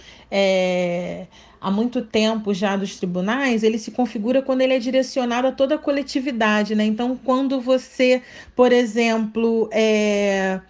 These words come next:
fala que pessoas negras são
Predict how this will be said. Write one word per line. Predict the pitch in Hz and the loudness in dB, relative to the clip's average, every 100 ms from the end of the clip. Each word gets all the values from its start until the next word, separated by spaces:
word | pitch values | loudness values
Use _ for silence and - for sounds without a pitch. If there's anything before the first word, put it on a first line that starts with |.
| _ - | _ -20
fala | - 254 247 254 254 | 0 4 4 4 0
que | 254 - 247 | -2 0 0
pessoas | 226 262 254 - 285 302 320 294 254 | 2 2 2 4 6 8 6 2 2
negras | 262 254 285 294 277 302 302 - - - - _ | 2 4 4 4 2 2 2 0 -6 -8 -14 _
são | - - - 269 277 277 285 285 | -20 -4 2 2 2 0 -2 -6